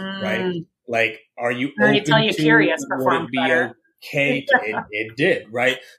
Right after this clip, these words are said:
Speaker 1: Like, "I was curious if it'd be all right to ask" versus "I was hoping to ask," right? "Would you be open to asking a few questions" versus I've split tested singular words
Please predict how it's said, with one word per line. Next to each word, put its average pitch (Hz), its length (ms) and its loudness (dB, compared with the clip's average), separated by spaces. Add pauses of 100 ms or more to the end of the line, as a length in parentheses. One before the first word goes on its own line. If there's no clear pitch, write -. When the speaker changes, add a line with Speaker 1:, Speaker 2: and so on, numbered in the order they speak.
Speaker 1:
Like, 160 120 2
"I 151 80 2
was 156 140 2
curious 180 640 2
if 160 200 -4
it'd 151 120 -2
be 147 140 2
all 143 160 0
right 135 260 2
to - 160 -6
ask" 113 280 -4
versus 113 200 -10
"I 113 80 -2
was 117 140 -2
hoping 160 480 2 (300)
to 107 380 0 (120)
ask," - 400 -8
right? 110 240 -2 (180)
"Would 127 180 -4
you 143 80 2
be 151 220 -2
open 170 400 4
to 147 160 -2
asking 135 300 -2
a 120 60 -4
few 131 260 -4
questions" 120 400 -2
versus 120 340 -4
I've 139 160 -2
split 220 320 0
tested 151 400 -4
singular 208 1000 2
words 127 720 -2